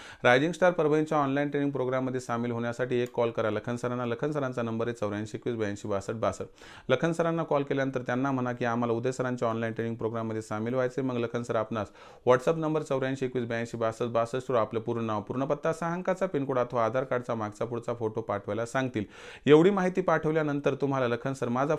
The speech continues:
PhonePe, Google Pay नंबर ब्याऐंशी पासष्ट झिरो अठ्ठ्याऐंशी चारशे आठ एट टू सिक्स फाय झिरो डबल एट फोर सिक्स झिरो पाठवतील. बस पाचशे रुपये पाठवून स्क्रीनशॉट पाठवा.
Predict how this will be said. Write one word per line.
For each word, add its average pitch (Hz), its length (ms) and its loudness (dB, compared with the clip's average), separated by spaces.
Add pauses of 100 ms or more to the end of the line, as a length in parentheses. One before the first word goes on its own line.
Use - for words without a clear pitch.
PhonePe, 135 260 0
Google 120 200 0
Pay 120 160 -4
नंबर 107 280 0
ब्याऐंशी 107 320 0
पासष्ट 156 260 0
झिरो 143 200 2
अठ्ठ्याऐंशी 131 300 0
चारशे 120 300 2
आठ 117 100 0
एट 113 160 -2
टू 123 60 0
सिक्स 117 280 -6
फाय 110 120 2
झिरो 107 220 0
डबल 107 80 -2
एट 107 120 -2
फोर 107 160 -4
सिक्स 107 240 -8
झिरो 110 140 -2
पाठवतील. 110 380 -2
बस 160 160 -4
पाचशे 113 300 -2
रुपये 110 160 -2
पाठवून 104 300 -4
स्क्रीनशॉट 104 460 -6 (200)
पाठवा. 92 300 0